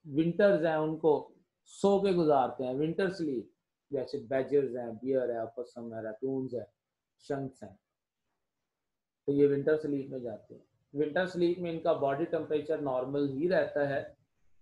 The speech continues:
That is not true hibernation, ना ही ये जिस्म के अंदर उस तरह से उतनी fat की storage है। तो ये मुख्तलिफ strategies हैं जिसके through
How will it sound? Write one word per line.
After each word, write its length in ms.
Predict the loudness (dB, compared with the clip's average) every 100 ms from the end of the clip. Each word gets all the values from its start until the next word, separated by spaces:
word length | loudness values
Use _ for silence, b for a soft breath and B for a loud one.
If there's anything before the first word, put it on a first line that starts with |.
| _ _ _ -2
That 140 | -2
is 100 | -2 -2
not 180 | -4 0
true 180 | 2 4
hibernation, 760 | 2 2 0 -2 -4 -10 -12 -16 -18 _
ना 200 | -2 0
ही 160 | 2 4
ये 80 | 4
जिस्म 340 | 2 -2 -4
के 120 | -2
अंदर 200 | 0 0
उस 200 | 0 0
तरह 180 | 2 2
से 120 | 2
उतनी 260 | 0 0 -4
fat 300 | -2 -4 -4 -6
की 80 |
storage 420 | -8 -10 -12 -14 -14
है। 60 | -20
तो 1120 | _ _ _ _ _ _ _ _ _ _ 8
ये 80 |
मुख्तलिफ 360 | 8 6 6 4
strategies 680 | 6 6 6 4 2 4 4
हैं 260 | 4 0 -12 _ _ _
जिसके 320 | 2 4 6 6
through 300 | 8 10